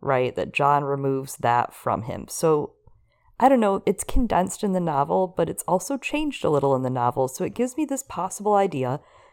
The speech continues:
You know, we've had the theories about a possible council of sorts coming to pass at the end of the story, and season eight played with that. But what if that's it? The Count had only come right because Jon omitted himself. I don't know.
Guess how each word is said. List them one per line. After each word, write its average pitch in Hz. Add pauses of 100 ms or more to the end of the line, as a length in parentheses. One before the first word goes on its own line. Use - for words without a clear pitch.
(160)
You 208
know, 147
we've -
had 160
the 185
theories 170
about 175
a 180
possible 160
council 123
of 117
sorts -
coming 117
to -
pass 117
at -
the 120
end 113
of 113
the 127
story, 107 (420)
and 123
season 147
eight 127
played 107
with 104
that. 107 (480)
But 143 (560)
what 151
if 202
that's 233
it? 285 (1000)
The 156
Count 160
had 185
only 170
come 190
right 156
because 151
Jon 135
omitted 160
himself. 135 (1160)
I 165
don't 196
know. 233